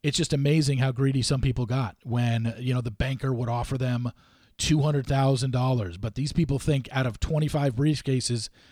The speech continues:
they actually chose the one and they're holding the million dollar case. You know, it's just like, I, I think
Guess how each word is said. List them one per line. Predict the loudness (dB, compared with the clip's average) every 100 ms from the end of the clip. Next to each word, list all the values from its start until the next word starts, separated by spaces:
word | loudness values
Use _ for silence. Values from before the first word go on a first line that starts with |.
| _ _ -4
they | 4 4
actually | 4 2 4 4
chose | 6 6 8 6 4
the | 2
one | 4 4
and | 2
they're | 2
holding | 4 4 4 2
the |
million | 2 2 2
dollar | 0 0
case. | -2 -2 -2 -6 -6
You | -8
know, | -6 -8
it's | -8
just | -8
like, | -6 -8 -10 _ _ _ _ _ _ _ _ _ _ -14
I, | -14 -8
I | -6 -6
think | 0 2 2 0